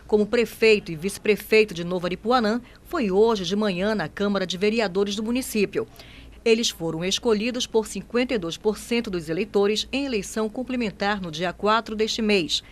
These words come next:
A cerimônia de posse vai ser a partir das quatro horas da tarde,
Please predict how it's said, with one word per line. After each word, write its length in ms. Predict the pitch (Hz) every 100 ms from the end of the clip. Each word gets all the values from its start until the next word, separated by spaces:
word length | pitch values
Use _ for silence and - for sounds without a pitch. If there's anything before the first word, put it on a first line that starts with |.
| - - - -
A 60 | 160
cerimônia 560 | - 180 170 180 180
de 100 | 151
posse 440 | 156 202 214 240 240
vai 120 | 190
ser 200 | - 180
a 40 |
partir 380 | 170 170 156 220
das 220 | 208 185
quatro 380 | - 233 226 226
horas 200 | 175 160
da 80 | 185
tarde, 480 | 208 208 220 214